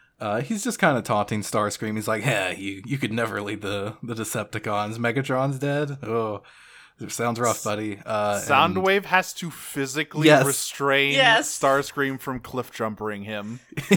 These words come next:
Speaker 1: Yes.
Speaker 3: Which is, like, pretty good because, like, again, there is, like, a very, still, I, I, again, by the end of the episode, he's been kind of, uh, brought back low again, but there is still a very real threat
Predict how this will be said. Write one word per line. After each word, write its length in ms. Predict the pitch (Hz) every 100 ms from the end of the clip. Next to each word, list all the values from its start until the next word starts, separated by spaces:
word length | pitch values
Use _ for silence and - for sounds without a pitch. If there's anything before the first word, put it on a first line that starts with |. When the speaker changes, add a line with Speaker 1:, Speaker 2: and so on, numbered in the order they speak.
| - 185 -
Speaker 1:
Yes. 540 | 139 139 - - - 359 359
Speaker 3:
Which 140 | 349 453
is, 100 | 554 554 480
like, 160 | - 226
pretty 340 | - 427 539
good 440 | 240 196 208 170 202
because, 520 | 320 - 311 302 -
like, 280 | 254 269 269
again, 480 | - 320 277 233 185 185 - 208
there 180 | 302 339
is, 140 | 392
like, 180 | 403 -
a 100 | 262
very, 480 | 208 240 226 226 -
still, 500 | - 370 381 285 - - _ _ _ _ _ _ _ _ -
I, 340 | 233 - 269 -
I, 40 |
again, 280 | - 294 208
by 120 | 240
the 120 | 262
end 100 | 285
of 80 | 269
the 100 | 240
episode, 420 | 208 233 208 202
he's 280 | 196 214 196
been 320 | - 196 180
kind 380 | 180 185 175 160
of, 280 | 165 151 135
uh, 420 | 165 143 139 131 - -
brought 240 | 214 170
back 260 | 208 165 208
low 220 | 214 208
again, 440 | 170 165 123 170 180
but 260 | 175 156 - - -
there 160 | 330
is 80 | 480
still 240 | - 381 254
a 100 | 208
very 300 | 269 285 202
real 440 | 151 151 220 208
threat 500 | 196 - 175 160 127